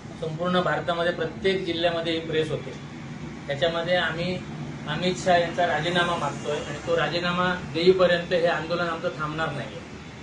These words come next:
ते का राजीनामा मागण्यामागचं कारण काय? तर अठराव्या लोकसभेचं हिवाळी जे अधिवेशन होतं, त्या हिवाळी अधिवेशनामध्ये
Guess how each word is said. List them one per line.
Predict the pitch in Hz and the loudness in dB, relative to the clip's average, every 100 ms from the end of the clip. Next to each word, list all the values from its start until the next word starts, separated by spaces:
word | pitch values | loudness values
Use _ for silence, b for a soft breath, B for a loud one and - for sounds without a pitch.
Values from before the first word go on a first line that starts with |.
| - | -8
ते | |
का | 165 180 190 | -2 4 4
राजीनामा | 175 185 185 185 | 6 4 2 0
मागण्यामागचं | 180 175 175 175 190 | 0 -2 -4 -6 -6
कारण | 185 165 175 175 | 0 2 4 2
काय? | 170 160 160 - - - - | 0 0 -4 -8 -14 -14 -8
तर | |
अठराव्या | 151 - 180 185 190 | -6 -4 2 4 6
लोकसभेचं | 190 180 175 180 180 180 185 170 - - | 6 4 4 2 2 2 2 2 -2 -8
हिवाळी | 156 175 180 | 0 2 4
जे | 180 | 2
अधिवेशन | 170 160 175 160 170 | 2 2 -2 0 0
होतं, | 156 - 127 | -2 -4 -6
त्या | 165 160 | -2 -2
हिवाळी | 151 165 180 | 0 2 2
अधिवेशनामध्ये | 165 165 175 165 165 165 160 147 139 | 0 0 -2 -2 -2 -2 0 -2 -4